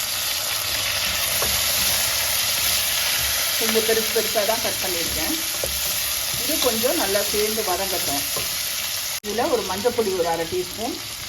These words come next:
தக்காளி வதங்கறதுக்கு கொஞ்சமா உப்பு சேர்க்கிறேன்.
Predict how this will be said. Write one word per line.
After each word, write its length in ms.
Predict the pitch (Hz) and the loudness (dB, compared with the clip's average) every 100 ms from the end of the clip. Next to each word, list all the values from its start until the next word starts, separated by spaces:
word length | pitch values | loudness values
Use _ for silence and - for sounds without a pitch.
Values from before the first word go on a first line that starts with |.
| - - - - - - - - | -8 -8 -8 -8 -8 -8 -8 -10
தக்காளி 300 | - 240 233 202 | 0 2 4 2
வதங்கறதுக்கு 520 | 180 202 214 - - - | 0 0 -2 -4 -6 -4
கொஞ்சமா 320 | 226 185 208 208 | -4 -2 0 0
உப்பு 160 | 180 208 - | 0 -4 -4
சேர்க்கிறேன். 420 | 185 170 165 226 | -6 -4 -6 -6